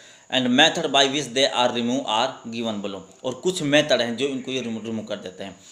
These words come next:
तो नंबर वन है बेटा कि the main, अ, waste product, तो the main waste product हैं जो हम, जो मुख्य जो हमारे वेस्ट प्रोडक्ट हैं प्रोड्यूस by plant, वो प्लांट के द्वारा प्रोड्यूस होते हैं। आर, आर कार्बन डाइऑक्साइड,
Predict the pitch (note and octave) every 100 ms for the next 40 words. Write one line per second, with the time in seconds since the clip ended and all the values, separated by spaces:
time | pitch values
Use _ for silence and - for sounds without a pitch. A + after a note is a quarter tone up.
0 | - - D3 C#3+ C#3+ D#3+ E3+ D#3+ C3+ B2
1 | B2 D3 D#3 - - - - D3+ A#2+ C#3+
2 | C3+ C3+ D3+ F3 F#3+ - - C3 C3 -
3 | A#2 C#3 D#3 - C3 B2 A#2+ - G#2 -
4 | - - - - _ C#3 B2 C#3 C3+ D3
5 | F3 E3 D#3 - C#3 C3+ C3 C3+ C3+ B2+
6 | B2 A#2+ A#2 G#2+ A#2+ A#2 A2 C#3 C#3 B2+
7 | - D#3 D#3+ - - - - B2+ B2 B2
8 | B2 C3 G#2 A#2 C3+ - C3 B2 A#2 B2+
9 | A#2+ B2+ B2 A#2 A#2 A2+ A2+ G#2 G2+ -
10 | - B2 - C3+ D3+ D#3+ C#3+ C#3 C3 B2
11 | B2 B2 A#2+ A2+ B2+ B2+ B2 - - -
12 | - D3 E3+ - - - - _ _ -
13 | D3 D#3+ D#3+ C#3 A#2+ A#2+ G#2+ G#2+ A#2 G#2+